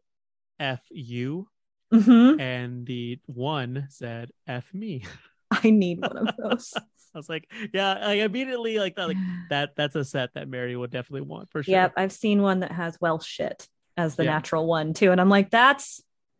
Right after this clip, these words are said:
Speaker 2: on brand."
Speaker 1: Yeah,
Speaker 2: That is
Speaker 1: for sure.
Speaker 2: perfectly on brand.
Speaker 1: For sure. Well, thank you so much for joining us, for allowing us to be a part of your day. We are the Dungeons and Dragons Lorecast.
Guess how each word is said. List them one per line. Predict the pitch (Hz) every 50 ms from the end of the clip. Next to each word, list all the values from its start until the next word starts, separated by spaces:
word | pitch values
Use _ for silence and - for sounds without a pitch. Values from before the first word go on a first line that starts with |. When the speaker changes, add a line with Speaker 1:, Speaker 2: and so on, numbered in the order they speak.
| _ _ _ _ _ _ -
Speaker 2:
on | 202 196 190
brand." | 190 180 180 180 180 180 190 214 - - _ _ _ _ _ _
Speaker 1:
Yeah, | - 160 226 269
Speaker 2:
That | 320 254
is | 160 185 - - _
Speaker 1:
for | 165 160
sure. | 160 226 247
Speaker 2:
perfectly | - 131 160 - - 151 151 156
on | 156 151 -
brand. | - - - - - 196 - - _
Speaker 1:
For | - 143 143 -
sure. | - - 131 123 127 127 - - _ _ _ _ _ _ _ _ _ _ _ _ -
Well, | 202 202 -
thank | - 202 190 -
you | 202 190
so | - - 214 220 214
much | 202 208 202 196 - 190 -
for | - 170 156
joining | 127 143 151 156 156 151 151
us, | 151 147 -
for | - 156 143
allowing | 131 131 131 131 135 139 139 139 139
us | 135 135 135
to | - 139
be | 131 131 131
a | 127
part | - - _ 139 135 131 131 -
of | - 143 131 120
your | 127 123 123 123 123 123 123 120
day. | 110 - 160 165 170 170 165 160 160 156 135 _ _ _ _ _ _ _ _ _ _ - -
We | 151 131 131
are | 135 131 131 127
the | 120 131 120
Dungeons | 113 135 127 123 120 120 123 120 123
and | - 127 113
Dragons | 110 127 120 120 117 120 110 -
Lorecast. | - 135 147 143 135 - 143 139 139 143 135 - - -